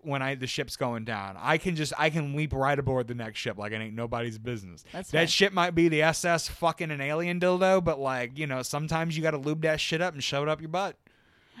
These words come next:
Speaker 2: I'm trying to think. All right, so, so we're doing this nineties rom-com
Speaker 1: Yeah.
Speaker 2: thing. So, like, how many references should we make? 'Cause, you know, like, if we're, if we're gonna rip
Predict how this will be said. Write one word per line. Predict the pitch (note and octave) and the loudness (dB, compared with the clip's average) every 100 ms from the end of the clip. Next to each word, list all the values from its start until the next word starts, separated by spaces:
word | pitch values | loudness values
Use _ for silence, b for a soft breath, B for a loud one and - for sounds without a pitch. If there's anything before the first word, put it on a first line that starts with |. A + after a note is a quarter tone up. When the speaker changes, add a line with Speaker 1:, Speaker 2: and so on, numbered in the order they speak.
| - | -6
Speaker 2:
I'm | B3 | 0
trying | D#4 F4 | 2 4
to | D#4+ | 4
think. | B3+ - | 2 6
All | B3 | 8
right, | A3 F3+ | 8 6
so, | - C4 B3+ G#3+ | 4 6 6 6
so | - | 4
we're | C4 | 4
doing | D4 D4+ | 4 4
this | C#4+ | 4
nineties | C4 C4+ D4 D#4 A#3+ | 4 4 4 4 4
rom-com | B3 A3+ A3 A3+ A#3 G#3 G3 | 4 4 4 2 0 2 0
Speaker 1:
Yeah. | G#2 | -2
Speaker 2:
thing. | - A#3 G#3+ G3 - | -2 -2 -2 -4 -8
So, | - C4 | 0 4
like, | B3+ A#3+ A#3 | 6 4 2
how | A#3 C#4+ | 4 4
many | F#4+ G4 | 4 2
references | C4+ A#3 A3 - G#3+ - D#3+ A2 - | 2 4 4 2 -6 -4 -4 -4 -6
should | - G#3+ | 0 0
we | G#3 | 2
make? | F3+ D#3+ | -2 -2
'Cause, | - G#3+ | -2 0
you | A#3+ | 4
know, | A#3 G#3+ | 4 6
like, | G#3+ A3 | 4 4
if | A#3 A#3 | 0 2
we're, | A#3+ | 2
if | - A3+ | 2 0
we're | A3+ | 4
gonna | E4+ | 4
rip | D#4+ D#4 | 8 6